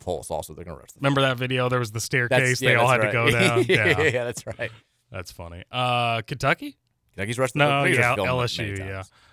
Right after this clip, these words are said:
Speaker 2: Um,
Speaker 1: And Louisville.
Speaker 2: Tennessee.
Speaker 1: No.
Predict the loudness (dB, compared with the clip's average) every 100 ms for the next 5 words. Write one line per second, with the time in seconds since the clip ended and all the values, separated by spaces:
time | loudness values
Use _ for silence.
0 | _ -8 -6 -4 -2 0 0 2 0 -2
1 | -10 _ _ _ _ _ _ _ _ -2
2 | -2 -4 -12 -20 _ _ _ -12